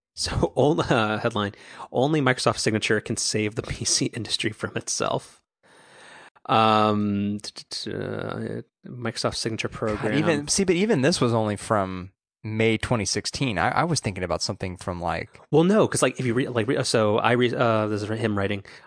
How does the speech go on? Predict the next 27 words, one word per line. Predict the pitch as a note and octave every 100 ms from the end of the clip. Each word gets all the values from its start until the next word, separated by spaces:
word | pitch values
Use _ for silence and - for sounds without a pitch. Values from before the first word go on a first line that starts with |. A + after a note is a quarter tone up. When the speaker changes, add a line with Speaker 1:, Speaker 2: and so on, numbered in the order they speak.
| -
Speaker 1:
"I |
recently | C#3+ C#3+ - A#2
held | A#2
a |
focus | - A#2 -
group | - A2+
and | A2 G#2
reaffirmed | G#2 - A2 G2+
what | G#2+
I've | G#2
known | G#2 G2
for | -
years." | A2+ B2+ B2+ A#2+ A#2 A2+ - - _ _ -
Uh, | A2+ G#2+ G#2
well, | -
actually, | B2+ C#3
no. | A#2 G#2 F#2 - _ - -
No, | G3 G#3 F#3+
I | D#3+
swear | E3 - F3+
to | D3+
God, | B2+ G#2
this | - B2+
is, |
this | A#2+ A2 -
is, | G2+ -
like, | G2+ - -